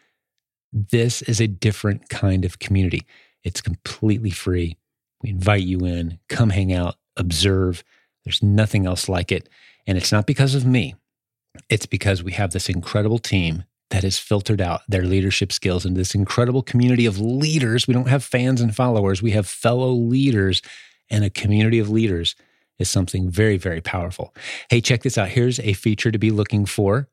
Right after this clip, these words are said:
very, very soon if you are a proven Amazon course student, or even if you're not a student of the, we call it the pac, P A C, the pac, the proven Amazon course.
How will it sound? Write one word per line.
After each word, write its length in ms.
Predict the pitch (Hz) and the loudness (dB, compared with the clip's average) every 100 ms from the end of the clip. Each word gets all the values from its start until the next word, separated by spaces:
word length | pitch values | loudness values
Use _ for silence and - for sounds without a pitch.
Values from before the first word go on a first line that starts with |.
| _ _ _ _ | _ _ _ _
very, 360 | 95 104 120 127 | 0 2 4 2
very 240 | 107 92 | 2 0
soon 360 | 87 - 90 95 | -2 -2 0 0
if 240 | 110 - | 0 0
you 360 | 101 98 92 104 - _ _ _ - | 2 2 2 -2 -8 _ _ _ -4
are 160 | 95 | -2
a 80 | 90 | -2
proven 540 | 92 - 120 127 127 131 | -4 -4 0 0 -2 -2
Amazon 500 | 107 113 113 110 107 | -2 0 2 0 0
course 560 | 104 - 110 113 110 - | -2 -4 -4 -4 -6 -10
student, 600 | - - 104 101 139 151 - - - 98 | -10 -4 -2 -2 -4 -6 -16 -20 -8 -6
or 80 | 113 | 0
even 280 | 131 120 | 2 4
if 180 | 110 - | 0 0
you're 120 | 104 | 0
not 580 | 92 92 120 156 113 - - | 2 2 2 2 -2 -8 -12
a 60 | - | -6
student 580 | - - 101 87 85 - | -6 0 0 0 -6 -10
of 120 | 80 | -8
the, 260 | 90 87 87 _ _ _ | -6 -6 -8 _ _ _
we 80 | 107 | -4
call 160 | 107 107 | 0 -2
it 100 | - | -2
the 80 | 80 | -8
pac, 800 | - - - - - - - _ _ - | -6 -4 -2 -4 -6 -10 -12 _ _ -8
P 200 | 101 92 | -4 -2
A 80 | 90 | -4
C, 280 | - 92 90 | -2 -2 -2
the 100 | 90 | -4
pac, 480 | - 98 95 - - | -2 -2 -2 -6 -10
the 60 | |
proven 280 | - 110 92 | -2 -2 0
Amazon 300 | 92 92 95 | -2 0 -2
course. 240 | 90 95 | -2 -4